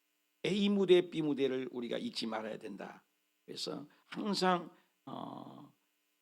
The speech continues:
그 에레미야를 볼 때는 예루살렘 본국을 생각을 하라. 그리고 다니엘과 에스겔은 끌려갔기 때문에, 에, 무대 B 바벨론을 생각하고 성경을 읽어야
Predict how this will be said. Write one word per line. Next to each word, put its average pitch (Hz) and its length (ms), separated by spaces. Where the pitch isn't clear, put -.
그 - 340
에레미야를 147 840
볼 120 220
때는 120 360
예루살렘 131 600
본국을 170 540
생각을 120 420
하라. - 460
그리고 - 440
다니엘과 127 920
에스겔은 117 640
끌려갔기 160 560
때문에, 135 580
에, 98 320
무대 123 320
B 143 400
바벨론을 123 800
생각하고 147 640
성경을 123 600
읽어야 127 720